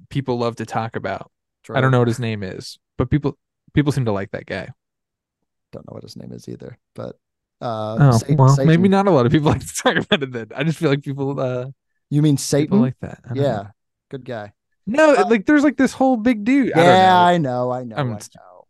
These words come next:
Speaker 2: nineteen forty-one, we move on to, uh, to Dumbo, which, uh, which is a fun one 'cause it, like, goes into production amidst, like, an animator's strike,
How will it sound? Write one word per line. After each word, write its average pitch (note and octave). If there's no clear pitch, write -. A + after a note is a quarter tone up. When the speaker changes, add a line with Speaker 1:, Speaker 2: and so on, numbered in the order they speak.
Speaker 2:
nineteen E4
forty-one, C#4+
we G3+
move G3+
on G3+
to, G3+
uh, F3+
to E3+
Dumbo, D3
which, C#3+
uh, C3
which D#3
is C#3
a C#3+
fun D3+
one D3
'cause C#3+
it, C#3+
like, C#3+
goes D#3
into F3+
production C#3+
amidst, C#3
like, D#3
an C3
animator's B2
strike, -